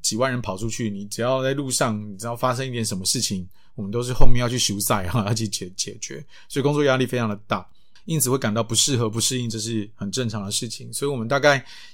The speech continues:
一年，好，每一年，呃，的保留率，就是离-，那个离职率啊，大概都是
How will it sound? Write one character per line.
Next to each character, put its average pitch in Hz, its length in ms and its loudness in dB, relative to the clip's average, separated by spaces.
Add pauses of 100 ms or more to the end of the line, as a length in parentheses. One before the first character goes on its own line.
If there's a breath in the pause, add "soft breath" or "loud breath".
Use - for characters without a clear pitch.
(100)
一 214 160 8
年， 113 640 0
好， 104 160 -8
每 107 180 -8
一 190 200 2
年， 110 360 0 (500 soft breath)
呃， 101 440 -10 (160)
的 113 280 -4
保 104 240 -4
留 113 180 -2
率， 135 280 -2 (220)
就 143 140 -2
是 139 400 -2 (260)
离-， 139 240 -2
那 175 100 0
个 156 120 2
离 151 160 4
职 139 160 2
率 147 160 4
啊， 117 120 2
大 135 120 2
概 135 100 2
都 135 80 2
是 123 300 -2